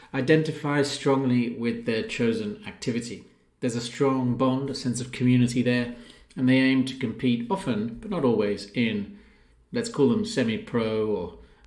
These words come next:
um, amateur athlete level events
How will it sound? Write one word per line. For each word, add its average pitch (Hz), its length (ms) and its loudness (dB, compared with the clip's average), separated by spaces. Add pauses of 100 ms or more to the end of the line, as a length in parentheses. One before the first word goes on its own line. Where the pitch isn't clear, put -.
(140)
um, - 440 -12 (500)
amateur 120 360 0
athlete 120 540 -6
level 107 460 -4 (640)
events 147 720 2